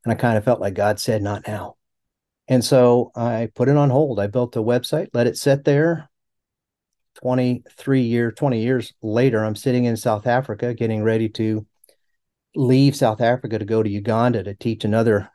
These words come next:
group of pastors on the sanctity of human life.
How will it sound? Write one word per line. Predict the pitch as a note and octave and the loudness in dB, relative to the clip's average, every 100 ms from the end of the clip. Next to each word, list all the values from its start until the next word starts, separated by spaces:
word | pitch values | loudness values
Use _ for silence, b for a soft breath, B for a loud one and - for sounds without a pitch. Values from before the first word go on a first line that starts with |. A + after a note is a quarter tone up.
| - | -6
group | A#2+ A#2+ A2 | -2 -2 -4
of | G2 | -6
pastors | A2+ A2+ - A2+ | -4 -4 -4 -4
on | A2 G#2+ | -2 -2
the | G2 | -2
sanctity | A2+ G#2+ G#2+ G#2 | -2 -4 -4 -4
of | G2 | -2
human | A2+ G#2 | 0 0
life. | G2 A2+ A2 | 0 2 0